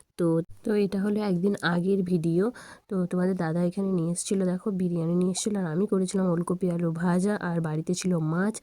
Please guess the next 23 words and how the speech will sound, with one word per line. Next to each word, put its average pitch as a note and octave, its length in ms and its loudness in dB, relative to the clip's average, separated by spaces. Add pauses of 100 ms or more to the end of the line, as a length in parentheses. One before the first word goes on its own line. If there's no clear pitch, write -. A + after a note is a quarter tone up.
(320)
আর D#3 100 -2
আমরা E3+ 260 0
না G#3 80 2
এভাবে F#3 240 0
মাছ E3 360 0
খেয়ে G3 160 0
সর্ষের F3+ 440 -2
তেল, F#3+ 160 0
পেঁয়াজ, F3 560 -2
আহ, F#3+ 80 0
কাঁচা F3 260 -2
পেঁয়াজ, F#3+ 240 0
কাঁচা D#3+ 220 -2
লঙ্কা E3 280 -2
দিয়ে F3 180 0
মানে E3+ 160 4
মোলা D#3+ 320 2
করে F#3 240 2
খেতে E3+ 300 -4
খুব F3+ 180 0
ভালোবাসি। E3+ 560 0 (400)
আহ, F3 340 2
তো F3+ 180 2